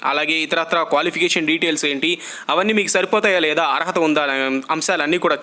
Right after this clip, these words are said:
చూసుకుని మీరైతే ఈ నోటిఫికేషన్కి అప్లై చేసుకోవచ్చండి. వీడియో డిస్క్రిప్షన్లో అన్ని లింక్స్ కూడా ఉంటాయి.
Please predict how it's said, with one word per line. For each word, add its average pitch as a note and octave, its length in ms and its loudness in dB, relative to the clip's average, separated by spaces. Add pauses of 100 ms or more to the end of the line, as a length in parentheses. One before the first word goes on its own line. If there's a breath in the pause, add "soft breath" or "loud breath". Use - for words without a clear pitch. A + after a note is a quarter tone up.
చూసుకుని A3 420 0 (320 loud breath)
మీరైతే F3+ 360 0
ఈ - 20 0
నోటిఫికేషన్కి E3+ 640 0
అప్లై D#3 300 -2
చేసుకోవచ్చండి. C#3+ 800 -2 (280 loud breath)
వీడియో A3 200 2
డిస్క్రిప్షన్లో G#3 500 0
అన్ని D3 220 0
లింక్స్ F3 260 0
కూడా E3+ 180 2
ఉంటాయి. D#3 440 -2